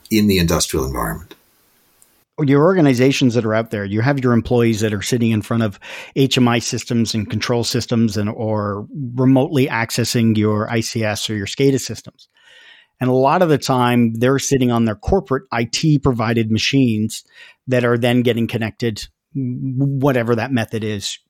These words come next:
Speaker 2: to that industrial control system. Well, they also have their email on there. And the way that the criminals work is they will send a phishing email, and they want you to click on a link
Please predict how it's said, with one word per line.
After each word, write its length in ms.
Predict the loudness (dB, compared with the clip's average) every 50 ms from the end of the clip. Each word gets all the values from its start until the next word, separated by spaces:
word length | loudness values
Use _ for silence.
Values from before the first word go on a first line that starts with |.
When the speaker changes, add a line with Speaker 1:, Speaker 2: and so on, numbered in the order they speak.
| _ _ _
Speaker 2:
to 240 | -2 0 2 2 2
that 280 | 2 0 -2 -4 -6 -8 _
industrial 440 | -4 -2 -2 -2 -4 -6 -6 -8 -8
control 360 | -8 -10 -6 -4 -4 -4 -4
system. 380 | -4 -8 -12 -14 -16 -18 -20 -20 _ _ _ -20 -20 -20 -20 -20 -20 -18 _
Well, 140 | -2 0 2
they 100 | 2 4
also 260 | 2 2 2 0 0
have 180 | 0 0 0 0
their 140 | -2 -2 2 2
email 420 | 4 4 6 4 4 2 0 -2
on 200 | -4 -4 -4 -6
there. 260 | -8 -12 -14 -18 -20 _ _ _ _
And 340 | -4 0 2 2 2 2 2
the 80 | 0
way 360 | 2 2 4 4 6 6 4
that 160 | 4 2 -4 -6
the 80 | -10
criminals 560 | -6 -2 0 2 2 4 4 2 2 0 -2
work 560 | -2 0 2 2 2 0 -2 -8 -16 -20 -20 _ _ -4
is 400 | -2 0 0 0 0 -2 -2 0
they 160 | 2 2 2
will 120 | 2 0
send 260 | 2 2 2 4 2
a 40 | 2
phishing 480 | 0 0 -2 -2 -2 0 -2 -2 -2 -2 -2
email, 460 | -4 -4 -2 -4 -6 -8 -10 -14 -18 _ _ _ _ _ _ _ _ _ _ _ _ _ _ _ _ _ -20 -6 -2
and 140 | 2 2 4
they 60 | 4
want 280 | 4 4 4 4 2 2
you 80 | 2 2
to 120 | 2 0
click 400 | -2 -4 -4 -2 -2 -2 -2 -2
on 160 | 0 0 0
a 60 | 2 2
link 420 | 0 0 0 -2 -4 -6 -12 -20